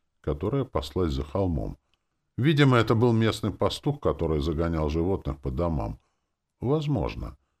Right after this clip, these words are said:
Скажу, что крестьяне в этой деревне были не так уж и бедны.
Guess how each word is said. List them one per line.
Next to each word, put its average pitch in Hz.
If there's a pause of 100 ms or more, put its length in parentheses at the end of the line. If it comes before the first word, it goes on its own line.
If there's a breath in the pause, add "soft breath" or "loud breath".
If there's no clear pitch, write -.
(400)
Скажу, 76
что 71
крестьяне 85
в 62
этой 60
деревне 60
были 73
не 113
так 107
уж 107
и 117
бедны. 107